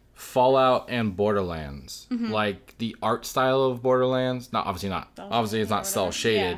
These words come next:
Speaker 2: Yeah, yeah.
Speaker 1: but I compared it in the sense of, like, just kinda like the colorful
Speaker 2: Yes.
Speaker 1: cartooniness
Speaker 2: Mm-hmm.
Speaker 1: to it.
Speaker 2: Yeah.
Speaker 1: But with the old-timey Fallout vintage look.
Speaker 2: Yeah, that's true. I think, uh,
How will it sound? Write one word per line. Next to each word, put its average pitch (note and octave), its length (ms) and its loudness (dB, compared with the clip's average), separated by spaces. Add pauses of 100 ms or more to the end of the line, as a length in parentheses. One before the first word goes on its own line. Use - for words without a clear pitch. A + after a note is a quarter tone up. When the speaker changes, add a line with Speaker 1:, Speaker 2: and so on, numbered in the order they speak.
Speaker 2:
Yeah, F2 60 -14
yeah. G2 60 -10
Speaker 1:
but G2+ 340 -2
I G2+ 320 -2
compared G#2+ 340 0
it D#2 100 -4
in F2 80 -10
the F2+ 60 -8
sense F#2+ 280 -6
of, F2 100 -6
like, F2 300 -6
just - 240 -14
kinda G#2 140 -2
like F2+ 180 -6
the E2 380 -12 (180)
colorful F2+ 1000 -2
Speaker 2:
Yes. - 560 -14
Speaker 1:
cartooniness C3 840 -4
Speaker 2:
Mm-hmm. G3 460 -2
Speaker 1:
to D#3+ 200 0
it. D#3 220 0
Speaker 2:
Yeah. G#3+ 320 -4 (120)
Speaker 1:
But A2 280 -2
with A2 260 -4
the F#2+ 380 -6 (500)
old-timey G#2 840 -2
Fallout G2 800 0 (200)
vintage G2 800 -2
look. F2 520 -6 (300)
Speaker 2:
Yeah, G3+ 280 -10 (180)
that's A3 200 -14
true. F#3+ 240 -12 (260)
I A3 120 -6
think, A3+ 240 -6
uh, F3 320 -6